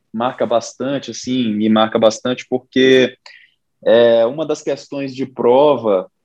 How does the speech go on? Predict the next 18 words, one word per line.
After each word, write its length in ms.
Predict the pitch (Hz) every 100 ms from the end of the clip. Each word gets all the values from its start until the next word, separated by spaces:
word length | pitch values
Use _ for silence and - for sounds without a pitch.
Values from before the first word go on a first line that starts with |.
| _ _
do 320 | 101 113 113
fellow 400 | - 120 117 120
de 120 | 110
retina 380 | 113 110 113 110
da 140 | 113 110
usp 320 | 117 117 127
foi 540 | - 123 120 117 110
justamente 460 | 117 - 117 113 -
de-, 200 | 120 -
destrinchando 1040 | 117 127 - 151 165 - 123 127 139 143 117
<laughs> 40 | 113
essa 240 | 123 -
doença, 560 | 131 135 117 101 - 98
do 160 | 104 104
começo 380 | 120 113 -
ao 100 | 139
fim. 260 | 147 - 104
Então, 340 | 92 107 104